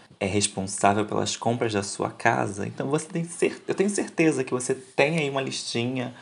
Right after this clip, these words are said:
ou uma anotação mental, alguma coisa de, "Meu Deus, preciso comprar isso que acabou, preciso comprar aquilo que quebrou." Sempre tem alguma coisa que você precisa ou que você quer comprar.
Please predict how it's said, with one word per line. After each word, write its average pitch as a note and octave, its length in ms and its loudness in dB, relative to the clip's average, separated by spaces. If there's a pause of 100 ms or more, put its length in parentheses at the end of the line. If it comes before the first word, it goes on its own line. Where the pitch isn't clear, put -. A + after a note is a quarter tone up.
(240)
ou A2+ 140 2
uma B2 100 2
anotação A2 400 -2
mental, G#2+ 760 4 (280)
alguma G#2 360 6
coisa G#2 300 4
de, G2+ 220 -2 (260)
"Meu B2 100 6
Deus, B2 160 8
preciso B2 280 0
comprar B2+ 360 6
isso A#2+ 240 4
que - 80 -8
acabou, G#2+ 400 6 (160)
preciso A#2 300 -4
comprar B2+ 220 0
aquilo A#2+ 200 2
que A#2 80 -6
quebrou." A2+ 360 4 (120)
Sempre F3 640 6
tem D3 220 2
alguma C3+ 220 -2
coisa B2 340 2
que - 100 -6
você A#2 300 2
precisa D#3+ 640 2
ou D#3+ 60 2
que D#3+ 100 2
você D3 300 0
quer C#3+ 180 -6
comprar. - 500 0